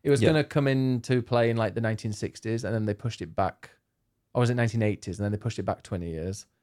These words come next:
Speaker 1: And then it was approaching again for Mickey Mouse for this.
Speaker 2: Mm-hmm.
Speaker 1: And then they push it, they, they passed a law to push it back another twenty years. And
Speaker 2: 'Cause it's
Speaker 1: eventually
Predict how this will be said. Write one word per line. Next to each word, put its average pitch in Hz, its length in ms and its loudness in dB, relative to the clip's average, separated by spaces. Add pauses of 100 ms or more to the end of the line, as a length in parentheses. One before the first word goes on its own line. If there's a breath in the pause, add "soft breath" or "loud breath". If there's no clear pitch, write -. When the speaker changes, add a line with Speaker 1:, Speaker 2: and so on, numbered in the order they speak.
(320)
Speaker 1:
And 107 180 0
then 104 440 4
it 113 140 -2
was 107 100 -2
approaching 113 460 2
again 104 360 4
for 98 460 4
Mickey 101 200 -6
Mouse 101 340 0
for - 140 -12
this. 110 340 -2 (140)
Speaker 2:
Mm-hmm. 117 240 2 (100)
Speaker 1:
And 120 220 4
then 120 320 4
they 117 80 4
push 117 200 -2
it, 120 200 -8
they, 120 260 2 (280)
they 117 100 2
passed 120 240 -2
a - 20 4
law 117 180 4
to - 120 -10
push 127 160 -2
it 131 40 0
back 120 160 2
another 143 240 0
twenty 92 320 -4
years. 85 280 0
And - 340 -20
Speaker 2:
'Cause 113 120 8
it's 104 80 8
Speaker 1:
eventually 135 280 8